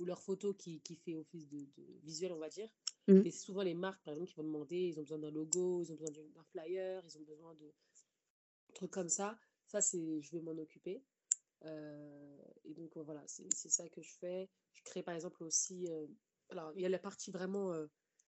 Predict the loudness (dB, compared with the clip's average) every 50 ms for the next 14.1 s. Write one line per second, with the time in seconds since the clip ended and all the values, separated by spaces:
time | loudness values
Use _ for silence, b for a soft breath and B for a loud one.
0 | _ _ _ _ _ -4 -2 0 0 -2 -2 -2 2 2 4 2 2 0 -6 -6
1 | -4 -2 -2 -2 -2 -2 -4 -6 -6 -4 0 2 4 4 4 2 0 -4 -6 -6
2 | -6 -8 -6 -4 -2 -2 0 -2 -4 -2 -2 0 2 4 4 2 0 -2 _ _
3 | _ _ _ _ _ _ _ -12 -10 -8 -8 -6 -6 -4 -4 -4 -4 -6 -8 -12
4 | -4 0 0 2 2 0 -4 -10 -14 _ -14 -12 -8 -6 -6 -4 -4 -4 -6 -6
5 | -6 -2 2 2 2 2 2 -2 -2 -2 -2 -4 -2 -2 -2 -2 0 -2 -2 -4
6 | -6 -10 _ -14 -8 -6 -6 -6 -6 -6 -8 -6 -6 -6 -6 -4 -2 -2 -2 -2
7 | -2 -4 -8 -10 -12 -12 -16 -18 -18 -18 -14 -10 -8 -4 0 2 2 2 2 0
8 | -2 -6 -8 -6 -4 -2 -2 -4 -6 -10 _ _ _ -18 -14 -12 -10 -6 -4 -4
9 | -4 -4 -4 -2 -2 -2 -2 -2 -4 -6 -10 _ _ _ _ _ _ _ _ _
10 | _ _ _ _ _ -6 -4 -4 -2 -4 -4 -6 -6 -4 -2 -2 0 2 2 2
11 | 2 2 0 -4 -6 -6 -4 -4 -2 -2 -2 -4 -4 -6 -8 -10 -10 -8 -8 -6
12 | -6 -4 4 10 12 12 12 10 8 4 _ _ _ _ _ -6 -4 -4 -4 -6
13 | 0 4 6 6 6 6 2 0 -2 0 -2 -2 0 0 0 0 -2 -2 -2 -2
14 | -2 -2